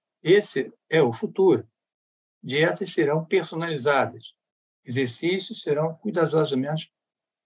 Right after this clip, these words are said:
programados, atendendo às necessidades específicas de cada idoso. Os idosos não são iguais, eles têm muitas diferenças entre si. Isso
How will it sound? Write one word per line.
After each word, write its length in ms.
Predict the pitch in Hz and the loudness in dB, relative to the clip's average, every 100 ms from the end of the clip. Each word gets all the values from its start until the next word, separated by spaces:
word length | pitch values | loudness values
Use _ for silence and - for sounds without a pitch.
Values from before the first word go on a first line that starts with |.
| _ - | _ 0
programados, 1000 | 196 185 170 131 135 165 160 160 - _ _ _ _ - | 2 2 2 2 4 4 2 -4 -12 _ _ _ _ -4
atendendo 680 | 151 160 135 147 165 156 | -2 -2 0 2 2 2
às 60 | 147 | 0
necessidades 600 | 147 - 160 - 147 147 | 0 -4 -6 -2 0 0
específicas 880 | - 156 120 - 190 208 - - 160 | -2 -4 -2 -2 0 -2 -2 -2 -2
de 120 | 147 | -2
cada 300 | 147 147 143 | -2 0 0
idoso. 420 | 131 131 110 107 _ _ _ _ _ | 2 2 2 0 _ _ _ _ _
Os 80 | - | -10
idosos 340 | 120 143 151 151 | 0 2 2 0
não 180 | 165 | -6
são 260 | 165 - 165 | -6 -6 -4
iguais, 520 | 117 123 147 143 - _ _ | -2 4 6 4 0 _ _
eles 140 | - - | -18 -6
têm 120 | 147 | 0
muitas 460 | 120 147 190 156 127 | 0 0 -2 -4 -4
diferenças 680 | 123 131 131 143 - - _ _ _ _ _ - | -4 0 0 -2 -6 -12 _ _ _ _ _ -4
entre 400 | 151 156 147 127 | -2 0 -2 -2
si. 400 | - 135 113 - _ _ _ _ - | 0 0 0 -6 _ _ _ _ 0
Isso 480 | 180 190 - - | 4 4 2 -8